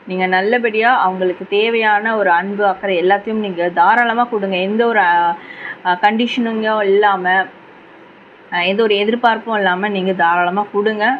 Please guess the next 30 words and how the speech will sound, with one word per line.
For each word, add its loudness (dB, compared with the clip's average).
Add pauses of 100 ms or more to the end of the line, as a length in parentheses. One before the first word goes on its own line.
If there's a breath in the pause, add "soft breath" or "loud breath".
நிச்சயமா -2 (360)
உங்களோட 2
ரிலேஷன்ஷிப் -2
வந்து, 0
ஆ, 0 (640)
பெஸ்ட்டா 2
இருக்கும். -2 (140)
நிச்சயமா 0 (1120 loud breath)
நீங்க 0
எதிர்பார்க்காம 4 (160)
கொடுத்தா 2
கூட 0
உங்களுக்கு 0
தேவையான 2
விஷயங்கள் -2
எல்லாமே 0
நடக்கும். -2
அந்த 0
அன்புன்றது 0
உங்களுக்கு 0
வாழ்க்கையில -2
சாட்டிஸ்ஃபேக்ஷனை -4
வந்து -4
கொடுக்கும், -4
ஃபுல்ஃபில்லா 0
இருக்கும். -8
So -4
இதுக்கு 2
இந்த 0
மாதிரியான 2